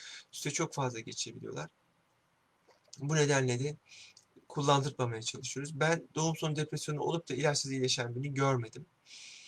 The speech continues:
E, yine bebekte de çok etkili. Çalışmalar doğum sonu depresyonu geçiren kadınların çocuklarının da kaygılı, sıkıntılı, huzursuz olduğunu söylüyor.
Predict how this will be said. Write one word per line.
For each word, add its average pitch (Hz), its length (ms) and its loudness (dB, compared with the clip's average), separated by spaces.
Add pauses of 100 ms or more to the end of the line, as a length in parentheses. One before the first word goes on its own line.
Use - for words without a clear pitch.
(420)
E, 127 180 -8 (200)
yine 151 280 4
bebekte 160 340 4
de 139 80 4
çok 123 220 -4
etkili. 131 340 -8
Çalışmalar 147 600 4
doğum 151 180 2
sonu 147 180 -2
depresyonu 143 400 -4
geçiren 135 520 0 (840)
kadınların 143 640 2 (280)
çocuklarının 151 760 2
da 120 200 0 (420)
kaygılı, 139 680 0
sıkıntılı, 135 720 -2
huzursuz 135 580 -6
olduğunu 123 360 -2
söylüyor. 131 500 -10